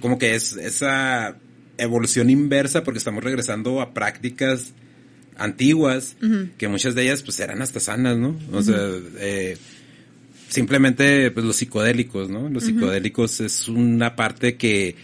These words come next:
Speaker 1: pues, las culturas, eh, antiguas la utilizaban mucho, ¿no? Que,
Speaker 2: Ujú.
Speaker 1: eh, por decir, los, los mayas pensaban que ellos eran dioses porque en su cuerpo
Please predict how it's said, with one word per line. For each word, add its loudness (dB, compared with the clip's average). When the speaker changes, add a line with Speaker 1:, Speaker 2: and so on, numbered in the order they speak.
Speaker 1:
pues, -4
las 0
culturas, -2
eh, -4
antiguas -2
la 4
utilizaban 0
mucho, 2
¿no? -2
Que, -2
Speaker 2:
Ujú. -4
Speaker 1:
eh, -4
por -2
decir, -2
los, -2
los -6
mayas 0
pensaban -2
que 0
ellos 6
eran 6
dioses 6
porque -2
en -2
su -6
cuerpo -2